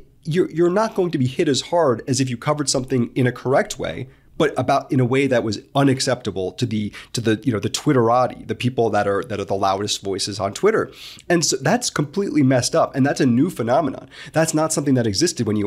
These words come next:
when you didn't have social media and people yelling at you. You only had people maybe calling into the newsroom or sending a letter. It, it wasn't public. There wasn't, there weren't able to be these pressure campaigns that came about it. And that's why I think we get,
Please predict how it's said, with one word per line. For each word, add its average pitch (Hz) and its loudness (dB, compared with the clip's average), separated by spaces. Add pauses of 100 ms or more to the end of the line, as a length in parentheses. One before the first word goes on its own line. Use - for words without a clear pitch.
when 110 0
you 101 0
didn't 123 2
have 147 2
social 113 -2
media 120 2 (220)
and 107 -6
people 131 0
yelling 127 2
at 87 -2
you. 87 -8
You 95 -4
only 113 0
had 107 -2
people 131 -2
maybe 104 -2
calling 123 0
into 107 -4
the 110 -2
newsroom 131 2
or 95 -2
sending 143 2
a 113 2
letter. 117 2 (300)
It, 143 -8
it 147 0
wasn't 156 2
public. 117 -2
There 123 0
wasn't, 139 0
there 123 0
weren't 147 2
able 131 -2
to 131 -4
be 123 0
these 107 -4
pressure 165 0
campaigns 98 -6
that 95 -4
came 110 -2
about 127 2
it. 110 -2 (240)
And 123 4
that's - 0
why 117 0
I - 0
think 113 -4
we 113 -2
get, 107 -2